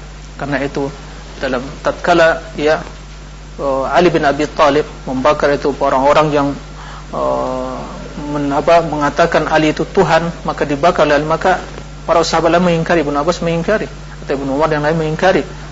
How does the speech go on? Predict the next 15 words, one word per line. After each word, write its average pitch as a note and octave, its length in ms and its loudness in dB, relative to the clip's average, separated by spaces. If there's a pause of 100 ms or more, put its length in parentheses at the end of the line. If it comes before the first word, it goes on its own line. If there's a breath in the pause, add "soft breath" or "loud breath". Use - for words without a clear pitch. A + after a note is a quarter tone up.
(100)
Seandainya D3 560 2
posisinya D3+ 640 0
Ali, F#3 240 4
tidak D3 240 0
akan C#3 160 0
saya C#3+ 160 -4
bakar. C#3+ 400 -2
Kenapa? F3 320 0 (400 loud breath)
Karena, D3 240 0 (240)
"La F3 400 4
yu'adzibu D3 800 0
bin C#3 240 -4
nari F3+ 240 0
illa D3 240 -2
rabbun B2 240 -6